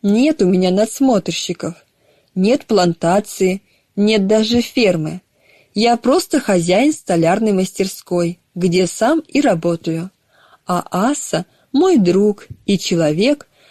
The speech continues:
который поможет вам добраться до северной границы». Нафанаил кивнул, но Гэнс заметил, что ему не терпелось задать много вопросов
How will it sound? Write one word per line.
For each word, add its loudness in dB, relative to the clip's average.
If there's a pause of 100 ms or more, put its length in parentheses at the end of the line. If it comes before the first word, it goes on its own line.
(140)
который 2
поможет 0
вам 0
добраться -2
до -2
северной 0
границы». -4 (880)
Нафанаил 0
кивнул, -2 (460)
но 2
Гэнс 2
заметил, 0 (240)
что -4
ему 0
не 0
терпелось 0
задать 0
много 0
вопросов -6